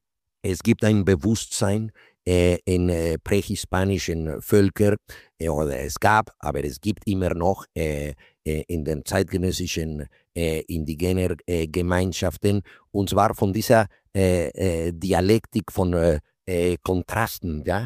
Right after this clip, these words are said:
Und das, das hat auch den, äh, Zapatista-Feminismus geprägt. Also die Zapatistas, Frauen sagen, äh, äh, und das, das, das klingt widersprüchlich, aber das ist dialektisch.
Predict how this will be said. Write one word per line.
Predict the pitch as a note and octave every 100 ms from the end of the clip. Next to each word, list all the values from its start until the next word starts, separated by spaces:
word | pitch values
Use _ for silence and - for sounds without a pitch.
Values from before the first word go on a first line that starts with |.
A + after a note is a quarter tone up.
| - _ -
Und | F#2 F#2
das, | G#2+ - -
das | G#2+ G#2+ -
hat | A2+ -
auch | G2 G#2 A2
den, | F#2 F2 E2
äh, | D2+ E2+ D#2+ D#2 C#2+
Zapatista-Feminismus | - - E2+ - G2+ A2 G#2+ E2+ F2 F#2+ F#2 G2 E2+
geprägt. | - - F2+ F#2 - - _ _ _
Also | - - F#2
die | F2+
Zapatistas, | - F2 - A2+ - A#2 E2 _ _ _
Frauen | - F#2 G2 G#2 G#2 F#2+
sagen, | - F#2+ G2+ G#2+ G2+ _ _ _
äh, | F2+ F#2 F2+ F2 D#2+ _ _ _ _ - _ _ -
äh, | F2+ -
und | F2 F#2
das, | - F2+ F#2+ -
das, | F#2 - -
das | - E2+ -
klingt | G#2+ A2+ B2 A#2+ -
widersprüchlich, | E2+ A2 A2+ G#2 - A2 F#2 A2+ - - _ _ _
aber | E2+ D#2
das | C#2+ E2+ -
ist | E2+ -
dialektisch. | F#2 G#2 - - D2